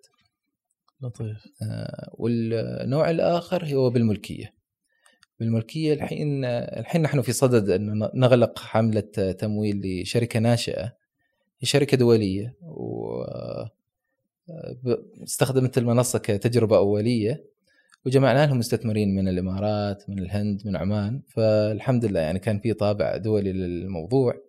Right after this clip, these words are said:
Speaker 2: آم، وفي هذه الحملة لا، صاحب الشركة عرض أسهم في الشركة والمستثمر حصل أسهم في هذه الشركة.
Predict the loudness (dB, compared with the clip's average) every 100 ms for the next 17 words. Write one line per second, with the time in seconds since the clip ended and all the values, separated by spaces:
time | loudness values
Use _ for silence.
0 | _ _ _ _ _ _ -10 -6 -4 -2
1 | -4 -4 -6 -10 _ -16 -8 -6 -4 -6
2 | 0 2 2 -2 -4 -4 -2 0 2 2
3 | 0 -16 _ _ -16 -12 -6 -4 0 0
4 | 2 2 4 6 4 2 8 8 8 0
5 | -6 -4 -4 -2 -2 -2 -6 -8 -12 -14
6 | -10 -4 -4 -4 -6 -4 -6 -6 -4 0
7 | 0 0 -8 -6 -6 -6 -8 -10 -12 -14
8 | -14 -18